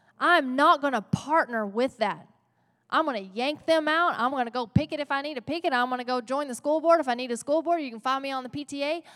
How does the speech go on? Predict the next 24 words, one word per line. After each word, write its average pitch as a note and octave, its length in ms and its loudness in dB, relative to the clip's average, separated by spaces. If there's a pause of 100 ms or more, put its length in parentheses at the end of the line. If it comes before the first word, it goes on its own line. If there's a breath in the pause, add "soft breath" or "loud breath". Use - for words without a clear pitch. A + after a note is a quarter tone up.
(160 loud breath)
I'm D#4 160 4
gonna E4+ 160 2
do C4 180 -6
whatever C#4 400 0
I D4+ 140 0
need D4 200 -6
to C#4 60 -4
do D4+ 160 -2
because B3 280 -4
I A3 100 -4
cannot D4+ 500 -2
partner A#3 720 0 (300 loud breath)
with A#3+ 160 -4
someone A#3+ 640 -6 (180 loud breath)
who C4 140 2
is A#3+ 100 2
wanting B3+ 300 -2
to G#3+ 60 -4
cause B3 600 4 (220 loud breath)
my A#3 300 -6
child A#3 480 -2 (180 loud breath)
or G3+ 140 -12
your B3+ 260 -8
child G#3+ 420 -2